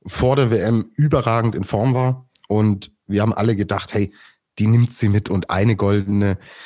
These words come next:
fällt runter. Es ist eine silberne geworden von der großen Schanze, eine bronzene von der Normalschanze.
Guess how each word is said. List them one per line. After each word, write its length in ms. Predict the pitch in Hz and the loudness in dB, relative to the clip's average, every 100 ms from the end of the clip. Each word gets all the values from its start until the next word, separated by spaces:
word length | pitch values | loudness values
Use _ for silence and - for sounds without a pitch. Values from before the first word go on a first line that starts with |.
| - - | -20 -8
fällt 340 | - 123 131 | -2 0 2
runter. 480 | 113 151 151 - - | 0 0 0 -2 -4
Es 240 | 110 107 - | -4 -2 -2
ist 220 | - - | -2 2
eine 140 | 135 | 0
silberne 680 | - - - 135 160 170 151 | 0 -8 -4 -2 0 0 0
geworden 460 | 139 135 147 151 143 _ - | 0 -2 -2 -2 -6 _ -12
von 240 | - 113 | -2 0
der 100 | 104 | 0
großen 340 | 101 131 139 127 | 0 -2 -2 -2
Schanze, 400 | 120 127 131 82 | -2 0 -2 0
eine 160 | 104 | 0
bronzene 560 | 90 98 131 - 123 117 | 0 0 0 0 0 0
von 220 | - 113 | 0 0
der 260 | 110 107 - _ | 0 0 -6 _
Normalschanze. 840 | 101 101 104 113 120 117 - 120 | 0 2 0 0 0 0 0 -4